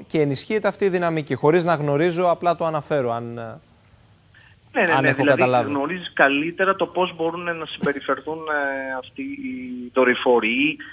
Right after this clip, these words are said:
Speaker 2: μέσω αυτών μπορείς ενδεχομένως να ανακαλύψεις και την ύπαρξη και άλλων αντικειμένων γύρω από το Δία.
Speaker 1: Είναι μια
Speaker 2: Δυνητικά
Speaker 1: μεγάλη
Speaker 2: λέμε
Speaker 1: ανατροπή,
Speaker 2: τώρα.
Speaker 1: λοιπόν; Είναι μια δημοσιογραφική, κατά κάποιο τρόπο, όπως είπαμε και στην αρχή,
Speaker 2: <laughs>
Speaker 1: υπερβολή;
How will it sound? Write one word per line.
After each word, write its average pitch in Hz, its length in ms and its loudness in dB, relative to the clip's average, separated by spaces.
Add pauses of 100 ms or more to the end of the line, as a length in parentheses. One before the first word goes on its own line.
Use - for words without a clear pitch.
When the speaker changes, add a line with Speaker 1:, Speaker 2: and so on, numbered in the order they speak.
(240)
Speaker 2:
μέσω 147 460 2
αυτών 151 580 0
μπορείς 135 300 0
ενδεχομένως 131 920 -4
να 147 100 0
ανακαλύψεις 127 640 -4
και - 80 -8
την - 140 -16
ύπαρξη 190 460 -2
και - 140 2
άλλων 190 280 4
αντικειμένων 175 680 -2 (140)
γύρω 104 240 -8
από 95 80 -10
το 101 100 -10
Δία. 95 340 -12 (360)
Speaker 1:
Είναι 156 240 4
μια 156 260 4
Speaker 2:
Δυνητικά 151 280 4
Speaker 1:
μεγάλη 156 180 8
Speaker 2:
λέμε 156 140 4
Speaker 1:
ανατροπή, 151 260 0
Speaker 2:
τώρα. 165 120 0
Speaker 1:
λοιπόν; 151 540 0 (380)
Είναι 220 240 4
μια 180 280 6
δημοσιογραφική, 147 960 2
κατά 135 220 0
κάποιο 131 280 -2
τρόπο, 127 220 -2
όπως 123 220 -8
είπαμε 127 260 -4
και 127 120 -10
στην 135 180 -6
αρχή, 127 280 0
Speaker 2:
<laughs> 147 40 4
Speaker 1:
υπερβολή; 139 520 2